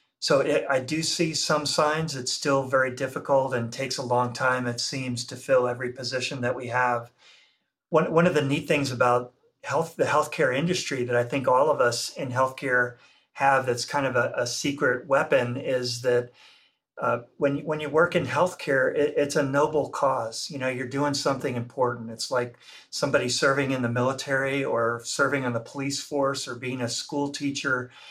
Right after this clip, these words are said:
There are certain roles that there's just a noble cause, uh, for lack of a better way to describe it. And so we have a lot of people who are just very passionate about the fact that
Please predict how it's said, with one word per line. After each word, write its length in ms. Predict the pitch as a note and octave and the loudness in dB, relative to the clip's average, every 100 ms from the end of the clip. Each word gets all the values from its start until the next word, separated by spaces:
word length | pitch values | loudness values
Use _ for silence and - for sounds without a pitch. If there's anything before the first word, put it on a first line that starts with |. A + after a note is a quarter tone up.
| - - | -20 -8
There 100 | C#3 | 0
are 60 | B2+ | 0
certain 360 | - F3+ F3+ C3+ | 2 2 2 4
roles 520 | C3+ D3 C3 B2 A#2 | 6 6 4 -2 0
that 340 | B2 A#2+ - | 0 0 -4
there's 340 | B2 B2 A#2+ - | -2 0 0 -4
just 460 | C3+ B2 - - - | -6 -4 -6 -12 -6
a 80 | B2+ | -4
noble 400 | B2 C3+ C3 B2 | 4 4 4 -2
cause, 640 | - B2 A#2+ A#2 - - - | 2 2 2 0 -6 -6 -4
uh, 140 | A#2 | -4
for 200 | A#2 C3+ | -2 -2
lack 240 | A#2+ A#2+ B2+ | 0 0 0
of 60 | |
a 60 | A#2+ | -2
better 320 | B2+ B2 A#2 | 2 2 0
way 260 | A#2 B2 B2 | 0 0 0
to 100 | B2 | -2
describe 600 | A#2+ - - B2+ B2 B2 | -4 -6 0 2 2 0
it. 180 | A#2+ - | -4 -6
And 340 | C#3 A#2+ A#2+ A#2+ - - - _ | -6 -4 -4 -8 -18 -20 -20 _
so 200 | - D3 | -2 0
we 120 | D3 | 2
have 100 | D#3 | 4
a 20 | |
lot 240 | C#3 C#3 C3 | 4 4 2
of 80 | B2 | 0
people 380 | C#3 C#3+ C3+ | -2 0 0
who 120 | A2+ B2 | 0 0
are 240 | A#2+ A#2+ | 0 -2
just 360 | - B2 B2+ A#2 | -10 -10 -8 -2
very 280 | C3 C3 B2 | 2 4 2
passionate 720 | B2 C3+ B2 - C3+ A#2+ B2 | -2 0 0 -4 -6 -6 -6
about 320 | B2 B2 A#2 | -2 2 2
the 100 | A#2+ | 0
fact 380 | B2 C3 B2 B2 | -2 2 2 0
that 260 | C3+ A#2+ - | 0 0 -2